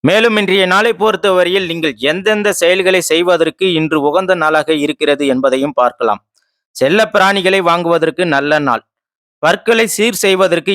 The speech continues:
இன்று சிறந்த நாள், அபிஷேகம் செய்வதற்கும் இன்று நல்ல நாள் மற்றும் வாஸ்து பூஜை செய்வதற்கு இன்றைய நாள் ஏற்ற நாளாக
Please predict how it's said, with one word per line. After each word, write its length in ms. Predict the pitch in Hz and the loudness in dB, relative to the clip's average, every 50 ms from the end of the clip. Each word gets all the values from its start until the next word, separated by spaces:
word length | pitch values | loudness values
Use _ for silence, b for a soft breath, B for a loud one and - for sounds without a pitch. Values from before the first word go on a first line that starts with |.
| 180 | -2
இன்று 200 | 165 160 156 180 156 | -2 0 -2 -2 -4
சிறந்த 400 | - - 139 147 160 170 160 156 143 | -2 -2 0 0 0 0 0 0 0
நாள், 160 | 135 120 101 - _ _ _ _ _ _ _ _ - - | 0 -2 -2 -4 _ _ _ _ _ _ _ _ -8 -4
அபிஷேகம் 640 | 110 135 156 214 220 175 226 226 214 196 214 208 196 190 175 | -4 0 0 0 0 2 2 2 2 2 0 -2 -2 0 0
செய்வதற்கும் 580 | 180 185 180 180 160 165 165 - - 196 196 180 | 0 2 2 2 2 2 0 0 -2 -4 -2 0
இன்று 240 | 160 160 151 160 151 143 | -2 -2 -2 -2 0 0
நல்ல 240 | 135 139 147 151 151 | 0 0 0 0 0
நாள் 220 | 143 139 120 101 - _ _ _ _ - 110 | 2 0 0 -2 -4 _ _ _ _ -8 -2
மற்றும் 440 | 123 151 160 160 - - 160 175 - b b b b b b b - | -2 -2 -2 -2 -2 -4 -4 -4 -6 b b b b b b b -6
வாஸ்து 460 | 101 127 151 175 214 220 - - 240 233 - | 0 2 2 4 2 0 -2 -4 -6 -6 -4
பூஜை 300 | - 185 196 175 202 202 185 - | -2 -2 -2 0 0 -2 -2 0
செய்வதற்கு 560 | 175 165 170 175 175 170 160 156 156 - 185 190 175 151 | 0 0 0 2 2 0 0 -2 -2 -2 -2 -2 0 0
இன்றைய 280 | 147 147 147 147 147 143 131 135 | -2 -2 0 0 0 0 0 2
நாள் 180 | 151 170 185 190 - - 120 139 | 2 2 2 0 -2 -4 0 0
ஏற்ற 260 | 160 175 175 180 170 160 143 | 0 0 0 -2 -2 0 0
நாளாக 360 | 139 131 127 120 117 151 156 | 0 2 0 0 0 -2 -4